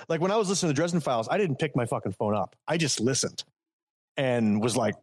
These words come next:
"Yeah, next, you know, next chapter. Let's, I can't wait to keep going." And with this one here, every once in a while, I'll, like, I'll switch to Spotify for a while, just listen to some fucking music. Uh, I'll just turn everything off and drive for a little bit. I'll be listening, and I'll also be on Facebook. And it's like,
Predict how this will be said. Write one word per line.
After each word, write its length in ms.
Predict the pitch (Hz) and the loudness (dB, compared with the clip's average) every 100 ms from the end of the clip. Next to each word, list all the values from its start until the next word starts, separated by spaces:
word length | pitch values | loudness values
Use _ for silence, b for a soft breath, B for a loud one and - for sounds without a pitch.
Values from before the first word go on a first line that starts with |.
| 147 | 0
"Yeah, 420 | 220 208 165 143 | 2 2 2 2
next, 260 | 123 180 151 | 2 2 2
you 80 | 160 | 2
know, 80 | 147 | 2
next 240 | 202 - | 2 0
chapter. 380 | 208 185 - 135 | 0 -2 0 0
Let's, 180 | 147 151 | 0 0
I 80 | |
can't 300 | 143 180 170 | -2 0 0
wait 220 | 156 170 - | 0 -2 -2
to 120 | 135 | -4
keep 240 | - 151 | -2 -2
going." 320 | 156 160 131 | 0 0 0
And 80 | 117 | 0
with 140 | 127 180 | -2 -2
this 180 | 185 | -2
one 80 | 156 | -2
here, 160 | 135 160 | 0 2
every 100 | 139 | 2
once 140 | 147 | 0
in 60 | 156 | 0
a 20 | |
while, 60 | 135 | 2
I'll, 60 | |
like, 140 | 151 - - | 0 -2 -6
I'll 120 | 160 | -4
switch 320 | 170 180 175 - | -2 -2 -2 -2
to 40 | |
Spotify 560 | - 120 127 143 143 143 | -2 0 0 0 -2 0
for 100 | 143 | 0
a 40 | |
while, 160 | 135 127 | 2 0
just 140 | - | -2
listen 160 | 135 120 | -2 -2
to 40 | |
some 120 | - | -6
fucking 260 | - 123 95 | -6 -2 0
music. 380 | 104 123 127 - B - _ _ _ - | 2 2 0 -6 B -20 _ _ _ -6
Uh, 420 | 107 104 101 98 | -2 0 0 0
I'll 120 | 107 120 | 0 0
just 380 | 123 - - - _ _ _ - | -2 -4 -6 -10 _ _ _ -8
turn 340 | 147 131 127 | -2 2 2
everything 360 | 117 113 120 104 | 2 0 0 0
off 480 | 101 110 117 - - B - _ _ _ | 0 0 0 -4 -8 B -20 _ _ _
and 240 | 127 110 98 | 0 2 2
drive 400 | 110 113 127 120 | 2 2 0 0
for 100 | 131 | 0
a 60 | |
little 160 | 120 117 | 0 0
bit. 320 | 110 120 - | 0 0 -2
I'll 220 | 120 113 98 | -2 -2 0
be 120 | 113 | 0
listening, 400 | 123 127 151 127 | 0 0 0 0
and 80 | 117 | 0
I'll 60 | |
also 500 | 117 120 113 113 - | 0 2 2 2 0
be 180 | 117 120 | 0 0
on 140 | 110 107 | 0 0
Facebook. 480 | 123 120 - 120 | -2 -2 -2 -2
And 80 | 120 | 0
it's 100 | 107 | -2
like, 140 | 113 | -2